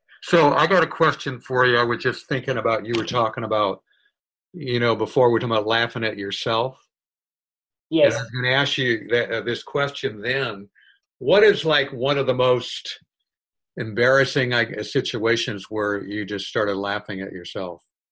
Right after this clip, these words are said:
Speaker 1: for you?
Speaker 2: Yeah, well, that's, um, you know, I'm sure your listeners are, are, are thinking, like, "This guy has a really funny voice."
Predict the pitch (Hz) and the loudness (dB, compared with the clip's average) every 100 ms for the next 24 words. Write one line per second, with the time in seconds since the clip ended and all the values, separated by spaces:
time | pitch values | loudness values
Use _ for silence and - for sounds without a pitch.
0 | _ _ 110 98 95 90 _ _ _ _ | _ _ -6 -4 -4 -6 _ _ _ _
1 | _ _ _ _ _ 190 202 262 262 165 | _ _ _ _ _ -10 -2 2 4 2
2 | - - 170 160 151 - 202 277 277 - | 0 0 4 6 4 2 4 6 4 0
3 | 226 196 180 165 156 151 - _ - 226 | 2 4 4 0 -4 -12 -16 _ -2 2
4 | 196 - 196 196 - 339 294 226 185 190 | 2 2 0 0 2 2 4 4 6 6
5 | 196 - 175 170 165 160 143 - - 147 | 4 2 0 0 0 2 2 2 2 2
6 | - - _ - 139 175 170 170 151 151 | 2 -12 _ -16 -4 -2 0 -2 2 2
7 | 147 143 160 240 370 - 208 - 185 185 | 2 -2 -10 -8 -6 2 4 6 4 2
8 | 147 - 156 170 165 160 - 127 127 131 | 2 0 0 0 0 -4 -4 -2 -2 -4
9 | 123 110 107 - - - - | -8 -10 -12 -14 -20 -20 -20